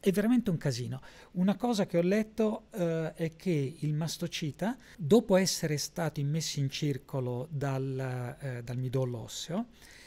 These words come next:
ehm, viene tras-, rapidamente trasferito alla milza, dove va incontro a ulte-, alle modificazioni che lo rendono maturo.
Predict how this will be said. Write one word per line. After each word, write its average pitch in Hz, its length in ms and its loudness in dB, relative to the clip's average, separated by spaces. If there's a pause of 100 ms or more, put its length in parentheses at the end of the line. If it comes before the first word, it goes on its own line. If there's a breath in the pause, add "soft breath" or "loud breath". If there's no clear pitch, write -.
(440 loud breath)
ehm, 160 920 -2
viene 180 380 0
tras-, - 400 -4
rapidamente 214 600 2
trasferito 180 840 -2
alla 135 160 0
milza, 151 640 -2
dove 165 380 -2
va 170 100 -2
incontro 156 1040 -2
a 156 140 -6
ulte-, 143 400 -4
alle 147 400 -2
modificazioni 165 1160 0
che - 160 -2
lo 175 120 4
rendono 165 400 0
maturo. 143 760 0